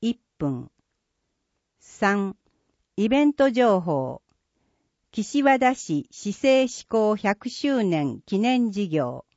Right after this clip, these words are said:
下水道マンホール新デザインが決定。一分。特別展。岸和田と岡部家。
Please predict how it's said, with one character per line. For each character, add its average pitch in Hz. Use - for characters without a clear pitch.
下 220
水 285
道 160
マ 202
ン 254
ホ 247
ー 175
ル 139
新 262
デ 240
ザ 254
イ 214
ン 165
が 139
決 156
定。 156
一 233
分。 139
特 226
別 269
展。 139
岸 254
和 262
田 240
と 220
岡 220
部 208
家。 139